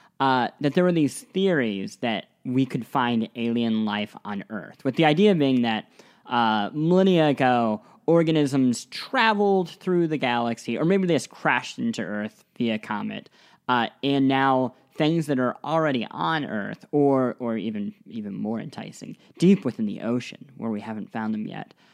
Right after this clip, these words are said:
uh, are actually alien organisms.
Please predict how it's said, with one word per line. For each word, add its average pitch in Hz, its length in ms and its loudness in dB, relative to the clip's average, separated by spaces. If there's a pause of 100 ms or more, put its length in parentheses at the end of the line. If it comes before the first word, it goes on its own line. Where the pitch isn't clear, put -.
(220)
uh, 117 180 4 (100)
are 123 300 0
actually 113 720 -2 (180)
alien 107 720 -2
organisms. - 880 -12